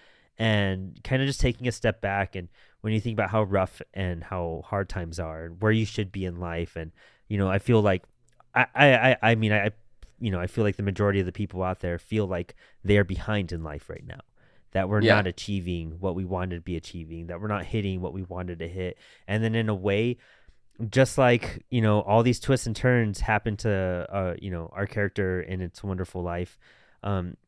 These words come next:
Speaker 1: that's what's happened to everybody in the world, is that, you know, we're about to, like, do something,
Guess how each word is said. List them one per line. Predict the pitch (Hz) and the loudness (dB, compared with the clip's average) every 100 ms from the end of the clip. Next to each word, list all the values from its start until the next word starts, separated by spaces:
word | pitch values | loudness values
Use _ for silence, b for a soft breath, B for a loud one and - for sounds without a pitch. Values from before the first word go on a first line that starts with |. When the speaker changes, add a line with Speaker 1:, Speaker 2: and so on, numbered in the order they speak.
| _ | _
Speaker 1:
that's | 113 127 - | -2 -2 0
what's | 135 | 2
happened | 131 127 123 | 4 4 4
to | |
everybody | 113 113 120 110 107 | 4 4 4 4 2
in | 98 | 0
the | 92 | 0
world, | 95 123 - 82 | 0 0 -2 -6
is | 87 | -6
that, | 98 87 | -4 -6
you | - | -6
know, | 92 90 95 | -6 -6 -6
we're | 107 113 110 | 2 4 4
about | 104 113 - | 4 0 0
to, | 113 | -2
like, | 101 95 | -2 -4
do | - 180 | 0 0
something, | - 113 101 98 107 | 0 -2 -2 -4 -4